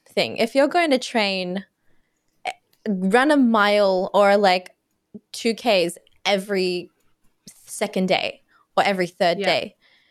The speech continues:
Speaker 1: is that enough for you to build the momentum in order to go complete that goal and can run that marathon at the end of it?
Speaker 2: Mm.
Speaker 1: So I think it needs to be really specific as to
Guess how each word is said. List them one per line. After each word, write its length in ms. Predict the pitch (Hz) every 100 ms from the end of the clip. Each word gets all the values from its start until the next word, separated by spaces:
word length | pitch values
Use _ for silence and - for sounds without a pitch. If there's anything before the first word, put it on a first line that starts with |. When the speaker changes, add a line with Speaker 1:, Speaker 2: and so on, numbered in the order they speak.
| _ _
Speaker 1:
is 200 | 226 202
that 240 | 214 208 -
enough 380 | 226 208 202 _
for 120 | -
you 180 | 208 202
to 140 | 196
build 200 | 220 208 202
the 60 |
momentum 560 | 208 196 185 190 202 190
in 140 | 190
order 220 | 175 185
to 160 | 185 -
go 440 | 185 185 185 185 185 _ _ _ _ _ -
complete 380 | 233 220 226 208
that 220 | 208 -
goal 360 | 196 190 185 208
and 120 | 208
can 180 | 196 190
run 180 | 202 208
that 140 | 190
marathon 480 | 190 190 202 - 180
at 100 | 165
the 80 | 170
end 140 | 147 -
of 60 |
it? 180 | - - _ _ _ _ _ _ _ - -
Speaker 2:
Mm. 260 | 180 170 - -
Speaker 1:
So 680 | - - 233 220 214 214 - - _ _ _ _ _ _ _ -
I 100 | 220
think 300 | 220 277 -
it 60 | -
needs 220 | 226 254
to 60 | -
be 120 | 269
really 280 | 220 233 254
specific 520 | 294 294 - 233 233 214
as 240 | 208 -
to 380 | - 208 196 196